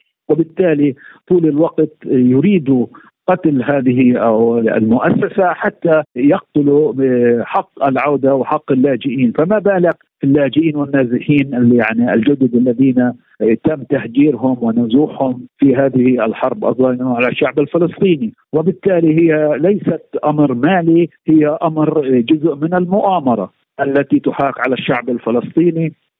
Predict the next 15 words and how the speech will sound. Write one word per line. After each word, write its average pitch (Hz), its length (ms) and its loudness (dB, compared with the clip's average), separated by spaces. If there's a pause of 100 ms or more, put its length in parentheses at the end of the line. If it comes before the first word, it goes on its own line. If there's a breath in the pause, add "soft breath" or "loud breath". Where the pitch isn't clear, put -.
إحنا 143 460 0
يعني 120 440 0
أكيد 160 420 0
هذا، 127 480 0
آه، 113 300 0 (120)
قرار 127 380 0
الدول 131 380 0
هي، 127 200 2
هو 127 400 0
قرار، 131 400 -2 (180)
آه، 120 180 2
متسرع، 127 680 -4 (220)
آه، 113 200 -6 (180)
و-، 120 320 0
وجائر 156 720 0